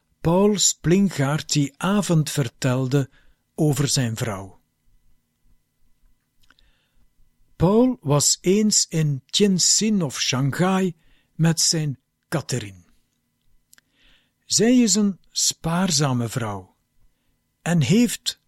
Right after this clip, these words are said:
zoals hij dat uitdrukt, de sleutel van de geldkas."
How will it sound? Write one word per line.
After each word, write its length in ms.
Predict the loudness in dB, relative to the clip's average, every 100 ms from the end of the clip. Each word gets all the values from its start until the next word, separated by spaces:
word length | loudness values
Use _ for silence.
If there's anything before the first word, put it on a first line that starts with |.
| _ _
zoals 560 | -8 -6 -4 -4 -4
hij 200 | -2 -2
dat 300 | 0 -2 -2 -2
uitdrukt, 760 | 0 2 2 0 0 -6 -16 _ _
de 200 | -4 -2
sleutel 720 | 0 2 2 2 2 0 0 -6 _ _
van 260 | -4 0 2
de 100 | 2
geldkas." 880 | 0 -4 -8 -12 -8 -2 -2 -2